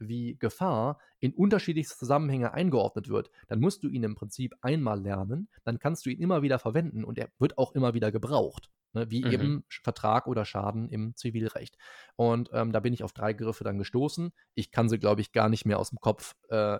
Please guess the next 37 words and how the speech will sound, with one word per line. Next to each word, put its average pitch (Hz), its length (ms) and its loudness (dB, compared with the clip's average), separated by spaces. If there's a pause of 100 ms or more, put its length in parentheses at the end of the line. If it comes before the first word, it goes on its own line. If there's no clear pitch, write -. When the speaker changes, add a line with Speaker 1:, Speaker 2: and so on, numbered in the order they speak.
Speaker 1:
jetzt - 240 -6
ohne 107 200 -4
weiteres 101 320 -6
reproduzieren. 107 540 -4
Gefahr 107 360 0
war 104 100 0
jedenfalls 104 500 -6
einer 113 260 0
davon. 135 400 -4 (540)
Aber - 140 8
das 131 120 2
waren 165 100 4
einfach 160 180 -2
Begriffe, 135 380 -2
die 117 140 -4
immer 139 240 0
und 135 140 0
immer 120 180 0
wieder 113 220 0
auftauchten. 104 640 -6
Und 98 340 -4 (480)
das - 200 -2
macht's 135 220 -4
natürlich 127 340 -2
sehr, 120 120 2
sehr 113 140 2
hilfreich, 113 340 -4
einen 98 80 -6
Blick 104 160 -6
dafür 113 260 -4
zu - 140 -10
gewinnen, 104 240 -2
was 104 160 -2
wirklich 104 300 -6
wesentlich 104 360 -4
ist. - 220 -14 (560)
Speaker 2:
Ja. 104 200 0